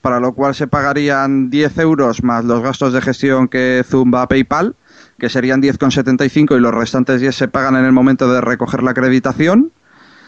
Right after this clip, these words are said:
Y la opción dos, que yo personalmente es la que he escogido, se realiza un único pago de veinte euros más los gastos de gestión, que se nos queda en veintiuno con diez, y el asistente directamente va al local el día de la cena.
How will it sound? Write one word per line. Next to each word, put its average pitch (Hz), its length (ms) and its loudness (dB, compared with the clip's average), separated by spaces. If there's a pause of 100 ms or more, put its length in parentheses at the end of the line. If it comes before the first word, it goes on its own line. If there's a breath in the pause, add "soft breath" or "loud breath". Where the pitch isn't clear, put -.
(500 soft breath)
Y 127 640 4
la 123 120 2
opción 143 380 0
dos, 180 460 -2 (260)
que 117 320 -2
yo 120 160 -2
personalmente 123 640 0
es 120 80 -2
la 120 160 -2
que 120 60 -4
he - 20 0
escogido, 143 600 0
se 135 200 -2
realiza 127 600 0
un 147 200 4
único 143 380 4
pago 143 300 0
de 127 120 0
veinte 135 360 0
euros 180 540 0
más 120 240 0
los 113 140 0
gastos 123 320 -4
de 123 80 -2
gestión, 127 480 -2 (460 loud breath)
que 110 120 -2
se 117 160 0
nos 110 160 0
queda 117 500 -2
en 110 220 0
veintiuno 120 480 2
con 131 160 2
diez, 151 240 2 (680 soft breath)
y 123 300 4
el 113 140 2
asistente 123 500 -2
directamente 120 800 0
va 120 160 0
al 107 100 0
local 104 360 -2
el 98 120 -6
día 101 160 -4
de 92 80 -4
la 92 80 -4
cena. - 320 -4